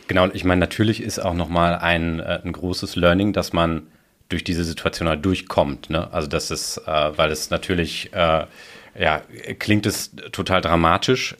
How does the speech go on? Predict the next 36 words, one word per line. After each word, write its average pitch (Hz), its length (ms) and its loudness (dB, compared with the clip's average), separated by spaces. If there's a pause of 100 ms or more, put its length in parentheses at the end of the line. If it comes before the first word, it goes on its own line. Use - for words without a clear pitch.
ist 92 140 -2
es 113 160 -2
in 104 160 0
dem 107 100 4
Moment 104 400 2
auch, 101 360 2
aber 85 440 2
irgendwann 92 300 2
geht 87 100 -4
die 90 60 -4
Sonne 85 240 -2
halt 76 100 -8
auch - 80 -8
wieder 73 200 -8
auf, 71 180 -6
ne? 76 120 -8 (380)
Also 69 480 -8 (100)
insofern 71 600 -6
ist - 240 -10
das, - 160 -6
glaub 73 240 4
ich, - 160 -6
auch - 140 0
ein, 76 200 0 (280)
auch 80 120 0
ein 85 120 0
wichtiges 85 320 -4
Learning, 90 260 4
dass 82 140 -8
man 80 80 -4
einfach - 220 -8
in 87 60 -10
der 71 100 -4
Lage 76 280 -2
ist, - 320 -12
einfach - 400 -14